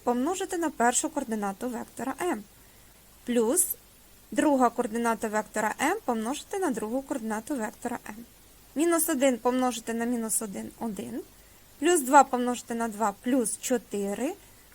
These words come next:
Один плюс чотири — п'ять. Отже, відповідь —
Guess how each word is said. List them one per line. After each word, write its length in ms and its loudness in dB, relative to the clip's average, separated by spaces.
Один 340 4
плюс 240 -6
чотири — 540 -2
п'ять. 400 0
Отже, 380 -2
відповідь — 800 0